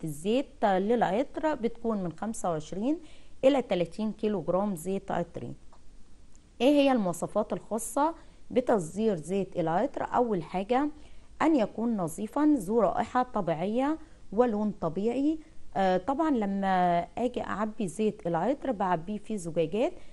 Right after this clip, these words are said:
بتكون قاتمة اللون أو بتكون غامقة. آه، قلت ليه؟ حتى لا يتفاعل الضوء مع الزيوت الطيارة. آه، وطبعًا إن أنا لما أجي أعبي ال-، ال-، الزيوت العطرية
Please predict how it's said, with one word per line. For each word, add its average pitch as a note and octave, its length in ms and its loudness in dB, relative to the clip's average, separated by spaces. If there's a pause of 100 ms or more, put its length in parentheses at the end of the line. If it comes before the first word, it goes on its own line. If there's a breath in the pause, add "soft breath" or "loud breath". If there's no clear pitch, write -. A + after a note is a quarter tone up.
(180 loud breath)
بتكون B3 440 -2
قاتمة F3+ 560 0 (120)
اللون G3 400 0
أو A#3 220 2
بتكون F#3+ 500 -4
غامقة. C4+ 480 -2 (400 loud breath)
آه، F#3+ 180 8
قلت - 380 0
ليه؟ G#3+ 180 2
حتى A#3+ 340 -4
لا G3+ 100 0
يتفاعل G3+ 640 -2
الضوء E3+ 400 -2
مع G3 360 -2
الزيوت F3 540 -4
الطيارة. G3 640 0 (460 soft breath)
آه، F#3 140 8
وطبعًا D#4 400 4
إن G3+ 300 0
أنا A#3+ 200 0
لما F#3 280 0
أجي F#3+ 300 -4
أعبي F3 600 -4
ال-، F3 280 0 (340)
ال-، E3 460 0
الزيوت F#3+ 440 -4
العطرية A#3+ 680 2